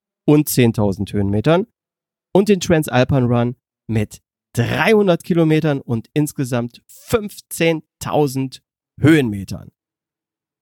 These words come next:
Ihr denkt jetzt, wow, krasser Typ. Und das alles erst in einem Alter, wo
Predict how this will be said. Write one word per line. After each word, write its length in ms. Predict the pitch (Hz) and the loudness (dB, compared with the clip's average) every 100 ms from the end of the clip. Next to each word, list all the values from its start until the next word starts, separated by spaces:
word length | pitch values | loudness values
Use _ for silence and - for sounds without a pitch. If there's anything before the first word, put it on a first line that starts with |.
| _ 127 | _ 0
Ihr 60 | |
denkt 220 | 180 190 | 2 2
jetzt, 340 | 185 180 - - _ _ _ - | 2 -2 -4 -14 _ _ _ -14
wow, 800 | 113 110 107 107 107 120 101 - _ _ _ _ _ _ _ | -10 -8 -6 -6 -2 -2 -2 -6 _ _ _ _ _ _ _
krasser 380 | - 143 208 214 | -2 0 2 0
Typ. 340 | - 175 339 - - _ _ _ _ - | 2 2 2 -2 -20 _ _ _ _ -2
Und 180 | 139 151 | 0 0
das 220 | 202 - | -2 -2
alles 300 | 143 180 214 | -2 0 0
erst 340 | - 135 185 - | 0 0 0 -2
in 140 | 156 | -4
einem 280 | - 139 135 | -2 -2 -2
Alter, 520 | - 135 160 165 135 | -2 -2 0 0 2
wo 260 | 131 131 | 2 2